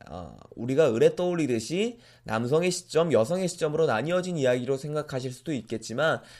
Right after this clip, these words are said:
사실 그렇게 구조적으로 칼 같은 구성을 가지고 있는 작품은 아닙니다. 어, 이야기 자체는 느슨하고 나른하게 느껴지게끔 작가가 군데군데 쉬어가는 부분을 많이 열어둔 편이고요.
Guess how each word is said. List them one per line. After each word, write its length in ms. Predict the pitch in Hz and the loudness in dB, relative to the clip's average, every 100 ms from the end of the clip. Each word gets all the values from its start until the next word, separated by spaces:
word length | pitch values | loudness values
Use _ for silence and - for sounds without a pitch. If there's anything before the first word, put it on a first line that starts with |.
| - | -18
사실 300 | - 175 196 | -4 0 2
그렇게 300 | 143 107 127 | 2 -2 -8
구조적으로 560 | - 131 151 131 151 | -6 -4 0 0 0
칼 180 | - 262 | -2 -4
같은 320 | - 233 226 | -2 -4 -6
구성을 280 | 180 143 131 123 | -4 -4 -4 -2
가지고 260 | 110 110 | -4 -4
있는 200 | 113 113 | -4 -4
작품은 360 | 107 104 127 160 | -6 -8 -8 -6
아닙니다. 600 | 110 104 104 123 110 - _ - | -6 -6 -2 -2 -4 -10 _ -16
어, 120 | - - | -12 6
이야기 300 | 135 208 233 | 10 10 10
자체는 360 | 180 160 170 127 | 4 4 -2 0
느슨하고 840 | 117 160 147 123 110 165 226 254 | -2 0 2 2 0 2 4 4
나른하게 560 | 196 123 165 170 151 160 | 4 4 6 4 2 0
느껴지게끔 600 | 120 147 120 113 - 156 | -2 -2 -2 -4 -6 -8
작가가 420 | 123 - 117 143 | -8 -6 -2 -2
군데군데 560 | 139 120 131 139 123 139 | -4 -2 2 2 0 -4
쉬어가는 480 | - 208 196 165 123 | 0 2 2 0 -2
부분을 260 | 110 147 | -4 -4
많이 200 | 120 135 | -2 0
열어둔 380 | 117 120 143 127 | 0 0 -2 -6
편이고요. 640 | - 110 104 131 165 120 | -8 -10 -8 -4 -4 -6